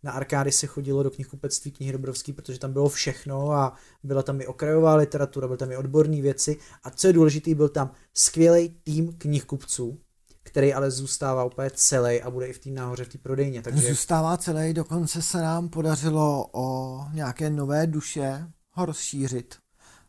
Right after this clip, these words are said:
Speaker 2: O teda jako skvělý, kvalitní knihkupce, kteří svoji práci nejenom, že ji dělají dobře, ale dělají rádi.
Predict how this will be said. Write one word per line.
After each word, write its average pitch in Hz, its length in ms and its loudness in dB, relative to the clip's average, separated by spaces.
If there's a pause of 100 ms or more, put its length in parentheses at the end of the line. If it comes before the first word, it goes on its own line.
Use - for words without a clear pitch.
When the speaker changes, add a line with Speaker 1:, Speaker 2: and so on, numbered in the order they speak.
Speaker 2:
O 123 360 4
teda 127 140 2
jako 131 240 -2 (320)
skvělý, 139 380 4
kvalitní 131 420 -4
knihkupce, 131 840 -8 (320)
kteří 127 240 -10
svoji 135 240 -2
práci 131 800 -4 (360)
nejenom, 156 140 2
že 165 80 6
ji 160 60 8
dělají 143 220 4
dobře, 95 640 -6
ale 98 140 -10
dělají 135 280 0
rádi. 104 460 -6